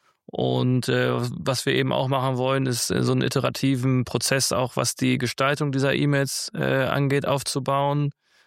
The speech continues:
Ähm, es gibt ja brutal viele Signale, die es da, ähm, im, im Netz zu sehen gibt. Was weiß ich, äh, Nachhaltigkeitsziele, äh, Jobwechsel ist so das <laughs> bekannteste wahrscheinlich bei LinkedIn. Ähm, aber auch,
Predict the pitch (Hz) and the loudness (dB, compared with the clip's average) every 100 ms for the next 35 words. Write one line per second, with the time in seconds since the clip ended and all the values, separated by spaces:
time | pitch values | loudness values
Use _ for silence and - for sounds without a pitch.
0 | _ - 123 120 120 - 127 139 127 127 | _ -2 0 2 0 0 -2 0 0 0
1 | 120 123 139 139 139 127 151 156 151 - | 0 -2 -4 -2 -2 0 -2 0 -2 -4
2 | 160 147 135 - 135 143 143 131 139 139 | -2 0 0 0 0 2 0 0 0 0
3 | 135 135 135 139 131 135 139 - 135 131 | 0 0 0 0 0 0 0 0 2 2
4 | - 131 139 - - - 135 135 131 151 | 2 2 2 0 -2 0 -2 0 2 2
5 | 143 143 - 151 127 - 110 131 - - | 2 -2 -4 -2 0 0 2 0 -2 -6
6 | _ _ _ - 120 120 131 123 127 120 | _ _ _ -4 0 0 0 0 -2 -2
7 | - 123 - - 135 127 123 123 123 123 | 0 -2 -2 -2 0 2 2 2 0 -2
8 | - _ - 120 117 117 120 120 117 131 | -6 _ -8 -4 0 0 0 0 0 -2
9 | 214 123 - 131 117 123 120 135 - 123 | -2 -2 0 0 0 0 0 0 0 0
10 | 110 - 120 117 120 117 - 120 120 120 | 0 0 0 0 2 0 0 0 0 2
11 | 123 120 113 _ _ _ - 123 120 123 | 2 2 0 _ _ _ -2 0 2 2
12 | 120 113 _ _ - 120 120 120 - 120 | 2 -2 _ _ -6 -2 -2 -2 -2 -2
13 | - | -6